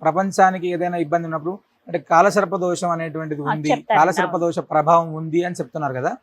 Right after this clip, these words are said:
Speaker 2: ఉమ్.
Speaker 1: ప్రతి మానవుడి జాతకంలో కూడా కాలసర్ప దోష ప్రభావం అనేటువంటిది జాతకంలో ఉంటుందమ్మా.
Speaker 2: ఉమ్.
Speaker 1: ఒక జాతక
Speaker 2: ఏదో
Speaker 1: రీ-,
Speaker 2: ఒక
Speaker 1: ఏదో ఒక రూపంలో.
Speaker 2: ఉంటుందండి, అవును.
Speaker 1: అయితే చాలా వరకు,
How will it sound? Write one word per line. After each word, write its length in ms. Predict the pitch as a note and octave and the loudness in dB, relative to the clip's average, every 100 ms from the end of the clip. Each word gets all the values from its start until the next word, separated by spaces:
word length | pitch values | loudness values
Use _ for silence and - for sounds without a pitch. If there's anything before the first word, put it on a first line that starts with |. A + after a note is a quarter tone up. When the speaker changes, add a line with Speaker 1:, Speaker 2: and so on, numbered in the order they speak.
| C4 | -6
Speaker 2:
ఉమ్. 320 | C4 A#3+ F#3+ E3+ - | -4 -4 -8 -8 0
Speaker 1:
ప్రతి 260 | E3+ A#3 | 0 2
మానవుడి 480 | A3 G3 A3 B3 A#3+ | 6 6 6 2 2
జాతకంలో 580 | A3 G#3 E3+ G#3 G#3 G3+ | 2 0 -2 -6 -4 0
కూడా 140 | G#3+ | -2
కాలసర్ప 480 | - F#3+ G3 G#3 G3 | 2 2 2 -4 -2
దోష 220 | G3+ F#3+ | -4 -4
ప్రభావం 460 | F3+ F3+ F3 F3+ F3+ | -2 2 4 2 2
అనేటువంటిది 480 | F3 E3+ E3+ F3 F3 | -2 -4 -8 -8 0
జాతకంలో 460 | F3 E3+ G3+ G#3+ | 0 0 -4 -4
ఉంటుందమ్మా. 480 | F#3 F3+ G3+ C3+ G#2 C4 | -4 -2 -2 -2 -4 -2
Speaker 2:
ఉమ్. 380 | C4 A#3+ G3+ E3 - | 0 0 -4 -10 -6
Speaker 1:
ఒక 100 | D#3 | -2
జాతక 340 | D#3 E3 E3+ | 2 2 2
Speaker 2:
ఏదో 100 | A3+ | 2
Speaker 1:
రీ-, 100 | G#3 | 2
Speaker 2:
ఒక 600 | B3 B3 B3+ A3 G3+ F#3 F3+ | 0 -4 -4 -4 -4 -6 -2
Speaker 1:
ఏదో 200 | G#3 A3+ | 2 2
ఒక 180 | F#3 | 2
రూపంలో. 320 | G3+ A3 C#3+ A#2+ | 0 0 -2 -2
Speaker 2:
ఉంటుందండి, 460 | A3+ F#3+ E3 D#3+ | -4 -6 -10 -10
అవును. 160 | D#3+ D#3 _ - | -16 -20 _ -6
Speaker 1:
అయితే 400 | G#3 A#3+ A#3 - F3+ | 0 0 0 4 6
చాలా 280 | G3 A#3 | 8 8
వరకు, 320 | A#3 A3 G#3 | 6 2 0